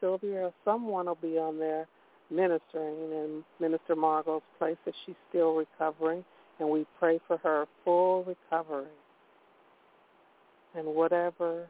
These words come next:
the will of God is in her life. And that will be at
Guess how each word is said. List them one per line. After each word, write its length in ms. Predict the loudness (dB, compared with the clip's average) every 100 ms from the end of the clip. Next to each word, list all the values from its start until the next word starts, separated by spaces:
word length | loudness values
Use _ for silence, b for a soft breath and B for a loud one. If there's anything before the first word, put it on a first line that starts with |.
| _
the 80 | -6
will 280 | 0 0 0
of 80 | -4 -4
God 280 | -4 -4 -10 -18
is 220 | -16 -12
in 60 | -10
her 220 | -2 -2
life. 260 | 0 -4 -8 -20 _ -20 -20 -20 _ _ _ _ -20 _ _ _ _ _ _ _ _ _ _ _ _ _ _ _ -4
And 160 | -2 0
that 260 | 0 -2
will 180 | -8 -10
be 240 | -6 -6
at 120 | -6